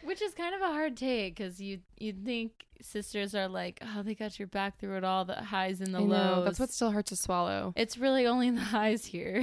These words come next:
Speaker 1: <laughs>
Speaker 2: Right, right. Anyway. Um, oh, so now we know that she returns to Prythian of her own,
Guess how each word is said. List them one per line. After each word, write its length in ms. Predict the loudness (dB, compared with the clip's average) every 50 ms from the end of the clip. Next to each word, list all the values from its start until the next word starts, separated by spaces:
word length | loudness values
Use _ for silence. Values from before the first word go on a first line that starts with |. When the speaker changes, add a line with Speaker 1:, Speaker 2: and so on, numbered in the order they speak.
| 4 6
Speaker 1:
<laughs> 40 |
Speaker 2:
Right, 360 | 6 6 6 6 4 2 -2 -6 -10 -14 -14 -14 _ _ _
right. 480 | 0 2 2 2 0 -2 _ -12 -18 -18 -20 _ _ _ _ _ _ _ _ _ _ _ _ _ 4
Anyway. 380 | 6 6 6 6 4 0 -2 -4 -8 _ _ -20 -20 -20 -20 -20 -20 _ _ _ _ _ _ _ _ _ _ _ _ _ 4
Um, 580 | 6 8 8 8 8 8 6 4 2 0 -2 -6 -10 -16 -20 -20 -20 -20 _ _ _ _ _ _ -4 4 6
oh, 280 | 8 8 8 8 4 0
so 220 | 0 4 6 8 8
now 300 | 8 6 6 6 6 6
we 160 | 8 6 6
know 420 | 6 4 4 2 0 0 -2 -4 -4 -2
that 160 | -2 -2 -2
she 200 | 0 0 0 2
returns 540 | 0 0 -2 -2 -2 0 0 0 -2 -4 -6
to 80 | -6
Prythian 680 | -4 -2 -2 -2 -2 -2 0 0 2 2 2 2 2 0
of 180 | 0 -2 -2
her 120 | 0 0 0
own, 300 | 2 2 0 -2 -4